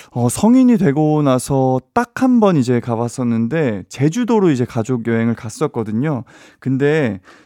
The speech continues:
이렇게 꼼꼼히 계획을 <laughs> 세우고 가도 이제 자식들이 기-, 계획을 세워서 가더라도 부모님들 입장에서는 조금 이제 또 아쉬운 부분들이 늘 있나 봐요. 그래서 저는 옛날에 그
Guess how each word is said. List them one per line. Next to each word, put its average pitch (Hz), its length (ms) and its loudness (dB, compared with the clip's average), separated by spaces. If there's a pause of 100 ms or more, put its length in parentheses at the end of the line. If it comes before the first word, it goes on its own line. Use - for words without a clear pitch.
이렇게 135 200 -6
꼼꼼히 247 520 2
계획을 135 1080 2
<laughs> 113 40 -4
세우고 190 420 0
가도 120 540 0 (100)
이제 113 200 -4
자식들이 127 840 -2
기-, - 100 -20 (380)
계획을 135 380 0
세워서 185 360 0
가더라도 120 720 -2 (320)
부모님들 156 680 0
입장에서는 127 640 -4
조금 208 540 2
이제 135 300 2
또 127 140 0
아쉬운 151 580 2 (280)
부분들이 147 480 0
늘 196 220 6
있나 165 280 4
봐요. 123 680 2 (480)
그래서 156 240 0
저는 156 300 4
옛날에 147 680 4
그 113 800 -4